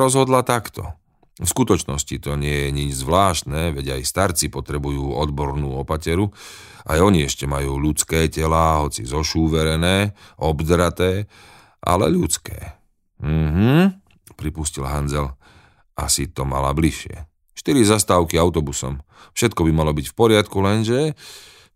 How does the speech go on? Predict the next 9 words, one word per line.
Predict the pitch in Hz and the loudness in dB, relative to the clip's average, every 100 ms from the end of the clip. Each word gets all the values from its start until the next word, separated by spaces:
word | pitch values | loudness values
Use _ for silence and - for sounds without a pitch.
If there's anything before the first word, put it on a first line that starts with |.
| - | -8
hm, | 95 71 - _ _ _ _ _ _ | -4 -4 -8 _ _ _ _ _ _
je | 107 | -6
to | 143 | 0
asi | 139 123 | 2 2
mesiac, | 110 156 - 78 80 | 2 2 2 2 0
čo | - | -4
sa | 80 82 | -6 -2
mi | 80 | -2
zdôverila, | 76 80 104 117 101 90 101 123 | -2 0 0 2 0 0 -2 -4